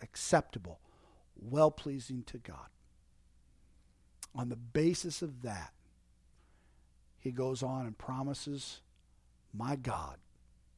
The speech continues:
shall supply all your need according to his riches in glory by Christ Jesus."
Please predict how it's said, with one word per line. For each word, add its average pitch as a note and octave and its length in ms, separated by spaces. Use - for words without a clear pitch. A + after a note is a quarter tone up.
shall - 280
supply F2+ 460
all F2+ 520
your G2 300
need E2 280
according G2 540
to - 160
his D#2+ 220
riches F#2+ 500
in G#2 160
glory E2+ 500
by D#2+ 140
Christ - 400
Jesus." - 500